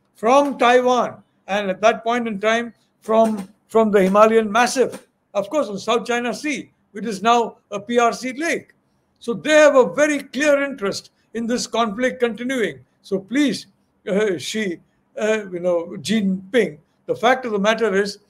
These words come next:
that he obviously wants to keep Russia in the fight. If the West wins this battle, it's a defeat for China, a strategic defeat. It's not only a, a strategic defeat for Russia, it's strategic defeat for China.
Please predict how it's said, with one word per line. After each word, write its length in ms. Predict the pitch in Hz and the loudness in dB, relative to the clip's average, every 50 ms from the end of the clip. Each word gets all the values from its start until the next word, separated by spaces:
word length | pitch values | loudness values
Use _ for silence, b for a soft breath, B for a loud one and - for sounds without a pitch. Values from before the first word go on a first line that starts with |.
| _ _ _ _ - | _ _ _ _ -4
that 280 | - 190 185 - - _ _ _ _ _ | -2 -2 -2 -4 -8 _ _ _ _ _
he 400 | - 226 277 302 294 285 277 - | 0 2 4 4 2 2 -2 -4
obviously 540 | - 190 208 - 294 339 285 - - 277 277 | -2 -2 0 0 0 -2 -2 -2 -2 -4 -2
wants 320 | 254 190 214 226 220 196 - | 0 0 0 0 -2 -2 -6
to 80 | 196 | -10
keep 240 | 196 233 233 214 185 | -8 -6 -6 -4 -4
Russia 380 | 170 165 - - - 226 233 254 | -4 -4 -4 -2 -2 -2 -2 -2
in 120 | 233 233 | -2 -2
the 100 | 233 247 247 | -2 0 2
fight. 280 | 302 330 349 339 - - _ _ _ _ _ _ _ _ _ _ _ | 2 2 2 0 -4 -10 _ _ _ _ _ _ _ _ _ _ _
If 120 | - 247 202 | -8 0 4
the 120 | 247 240 | 4 6
West 360 | 202 196 269 294 - - - | 6 6 6 4 4 0 -4
wins 280 | 156 202 269 285 226 - | -4 -2 -2 -2 -4 -6
this 180 | 247 262 208 165 | -6 -6 -6 -2
battle, 520 | 127 190 220 247 247 180 156 156 190 - _ _ _ _ _ _ | 0 2 2 2 2 -2 -6 -6 -8 -12 _ _ _ _ _ _
it's 160 | - 247 196 240 | -8 -6 -4 -2
a 80 | 302 | -2
defeat 340 | 240 233 214 - 302 320 311 | 0 0 0 2 2 0 2
for 140 | - 294 262 | 0 -2 -2
China, 480 | 202 - 240 285 320 311 - 147 110 - _ _ _ _ _ _ _ - | 0 0 0 0 0 -2 -6 -10 -12 -14 _ _ _ _ _ _ _ 2
a 100 | 254 226 | 2 2
strategic 600 | - - 240 226 226 277 311 285 285 294 247 226 | 4 2 -2 0 2 2 2 2 2 -2 -2 -2
defeat. 480 | 254 208 - 311 330 359 349 - - _ _ _ _ _ _ _ _ _ _ _ _ _ _ _ - | -4 -2 0 0 0 0 0 -4 -10 _ _ _ _ _ _ _ _ _ _ _ _ _ _ _ -6
It's 160 | 233 202 160 | -6 -2 0
not 180 | 202 214 226 | 2 2 4
only 320 | 247 269 285 285 294 302 285 | 4 2 2 2 2 4 4
a, 280 | 262 226 190 165 - - _ _ _ _ _ _ - | 6 4 4 2 -2 -6 _ _ _ _ _ _ -12
a 80 | 190 170 | -12 -8
strategic 540 | - - 226 220 226 240 247 247 262 208 | -4 -4 -4 -2 0 -2 -2 -2 -2 -2
defeat 300 | 190 196 196 220 247 240 | -2 -2 -2 -2 -4 -4
for 140 | - - 185 | -2 -4 -4
Russia, 520 | 165 165 165 - - 262 294 330 359 330 - _ _ _ | -2 -4 -4 -4 -4 -4 -4 -4 -4 -8 -12 _ _ _
it's 140 | - 247 196 | -12 -10 -8
strategic 500 | - 254 247 254 294 302 269 294 269 214 | -6 -6 -4 -2 -2 -2 -2 -4 -4 -4
defeat 320 | 202 226 214 285 285 277 | -6 -6 -4 -4 -4 -2
for 120 | - 262 240 | -2 -4 -2
China. 520 | 190 214 247 311 349 302 262 151 120 - | 0 2 2 2 0 0 -4 -8 -12 -14